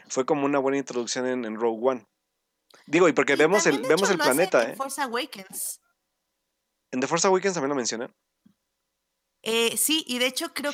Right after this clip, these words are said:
Speaker 2: que es muchísimo más importante cómo pasa en The Force Awakens.
Speaker 1: A ver,
Speaker 2: Porque
Speaker 1: recuérdame
Speaker 2: cuando
Speaker 1: porque
Speaker 2: Rey,
Speaker 1: Ajá.
Speaker 2: cuando Rey está con, este, más que nada,
Speaker 1: Más
Speaker 2: eh,
Speaker 1: Kanata.
Speaker 2: bueno, en,
Speaker 1: <laughs>
Speaker 2: sí, ella. <laughs> Este,
Speaker 1: Más que nada.
Speaker 2: eh, de-, se despide de Finn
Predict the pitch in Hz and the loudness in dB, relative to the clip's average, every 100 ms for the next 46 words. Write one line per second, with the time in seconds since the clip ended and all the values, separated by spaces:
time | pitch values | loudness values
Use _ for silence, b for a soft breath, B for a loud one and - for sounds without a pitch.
0 | - 294 269 262 254 247 247 240 233 226 | -4 -4 -4 -4 -4 -6 -6 -6 -6 -6
1 | 226 254 277 277 240 - 233 240 233 233 | -2 -2 -2 -6 -8 -6 -6 -6 -8 -8
2 | 226 220 220 220 214 202 202 202 202 196 | -8 -6 -6 -6 -8 -8 -8 -8 -8 -6
3 | 208 202 185 - B B B B _ - | -8 -10 -14 -16 B B B B _ 0
4 | 143 143 156 240 175 185 190 - 240 240 | 2 4 6 4 4 4 2 2 0 2
5 | 240 240 262 294 320 _ _ - 294 262 | 0 0 0 -2 -2 _ _ -6 -4 -4
6 | _ _ 240 240 247 247 247 254 269 302 | _ _ -4 0 0 2 2 2 2 2
7 | 330 302 269 254 254 269 254 240 226 208 | 0 -2 -2 -2 -2 -2 -2 -2 -8 -12
8 | 202 196 202 - - 202 196 202 214 - | -12 -12 -10 -10 -8 -8 -8 -4 -4 -4
9 | - - 220 208 370 - _ _ _ b | -6 -8 -6 -4 -6 -10 _ _ _ b
10 | b - - - - 269 240 233 233 226 | b -8 -2 0 0 0 0 0 -2 -4
11 | - - - 156 - 202 - 247 208 - | -4 -6 -6 -6 -6 -8 -8 -6 -6 -8
12 | - - - 330 466 440 349 277 320 165 | -20 -20 -4 2 2 2 2 0 2 2
13 | 156 - - 151 - 262 262 254 _ - | 0 -2 -10 -12 -6 -4 -4 -6 _ -16
14 | B B B B _ 247 247 254 247 - | B B B B _ -8 -4 -2 -2 -2
15 | 294 349 403 - 285 330 | -2 -2 -2 -4 -6 -6